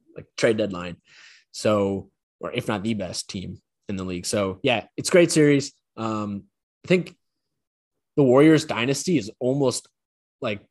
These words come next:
gets overlooked in, like, all-time comparisons. Like, you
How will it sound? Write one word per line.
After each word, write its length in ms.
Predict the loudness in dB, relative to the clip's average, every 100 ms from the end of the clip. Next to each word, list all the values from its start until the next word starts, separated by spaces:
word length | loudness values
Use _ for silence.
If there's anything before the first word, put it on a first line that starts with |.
| -4
gets 280 | -2 -2 -4
overlooked 680 | -2 0 2 0 2 0 -2
in, 240 | -8 -8 -6
like, 240 | -6 -6 _ _ _ _ _ _ _
all-time 480 | 0 2 2 0 0
comparisons. 520 | -2 0 2 0 -4
Like, 140 | -6 -6
you 160 | -8